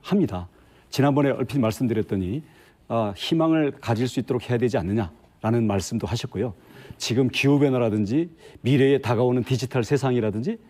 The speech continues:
우리 지금 맞벌이, 일 인 가구, 절대 고립의 이런 사회가 변화가 오고 있는데 과연 청년들의 미래에 대해서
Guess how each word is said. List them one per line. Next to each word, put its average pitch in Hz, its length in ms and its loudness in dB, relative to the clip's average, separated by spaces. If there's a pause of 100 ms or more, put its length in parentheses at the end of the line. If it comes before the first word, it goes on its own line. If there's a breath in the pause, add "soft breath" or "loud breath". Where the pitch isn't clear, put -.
(260 soft breath)
우리 135 300 2 (180 soft breath)
지금 123 320 -2
맞벌이, 127 520 2
일 127 140 4
인 143 180 6
가구, 131 460 0 (300 soft breath)
절대 156 560 4
고립의 151 600 4
이런 143 300 2 (240 loud breath)
사회가 151 560 4
변화가 135 320 2
오고 123 200 2
있는데 127 320 2 (260 loud breath)
과연 127 240 2
청년들의 180 480 2
미래에 156 380 4
대해서 135 360 2